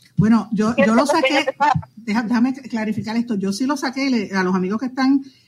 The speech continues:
Speaker 1: sintonizando pueden buscar en mi podcast el programa de ayer. Yo leí nombre por nombre, porque yo me metí al catastro del crimen y busqué la información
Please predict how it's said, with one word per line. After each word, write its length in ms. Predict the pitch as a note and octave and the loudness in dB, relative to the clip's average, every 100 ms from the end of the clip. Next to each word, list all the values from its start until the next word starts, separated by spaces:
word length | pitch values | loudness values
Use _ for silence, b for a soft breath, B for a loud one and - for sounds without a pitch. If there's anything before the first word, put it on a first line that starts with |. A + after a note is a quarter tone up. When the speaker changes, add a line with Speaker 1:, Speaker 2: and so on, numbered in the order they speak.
| B | B
Speaker 1:
sintonizando 760 | - A#3 A#3+ A3+ A#3+ B3+ A#3+ | 4 4 6 4 6 4 4
pueden 300 | G#3 G3+ A#3+ | 0 2 4
buscar 360 | B3+ - B3+ B3 | 4 2 0 2
en 140 | B3 | 4
mi 140 | A#3+ A3+ | 4 2
podcast 520 | A#3 A#3+ - A3 - | 0 -4 -4 -8 -6
el 120 | G3 | -6
programa 340 | G3 F#3 G3+ | -4 -2 0
de 80 | A#3+ | 0
ayer. 220 | A#3 A#3+ | 2 2
Yo 120 | A3+ G#3+ | 0 0
leí 240 | G#3+ B3 | -2 2
nombre 280 | A3+ G#3 A#3 | 2 2 -2
por 160 | B3 | 2
nombre, 480 | A3+ A3+ B3 A#3 A3 b b _ | 4 4 4 2 -2 b b _
porque 200 | G3 G3 | -2 2
yo 80 | |
me 100 | G#3 | 4
metí 260 | C4 B3+ C#4+ | 4 4 2
al 180 | C#4 C4 | 2 0
catastro 600 | G#3 G3+ G#3+ - B3 A#3+ | -4 -2 -2 -4 -4 -2
del 220 | A3 G#3+ | -2 -4
crimen 440 | B3 A#3+ F#3+ F3 - _ _ - | -2 0 0 -4 -8 _ _ -6
y 80 | |
busqué 280 | G3+ G3+ G#3+ | -4 -2 -2
la 60 | G#3+ | 0
información 840 | B3 B3+ A#3+ A#3+ A#3+ B3 A#3+ B3+ | 2 2 2 0 2 2 4 2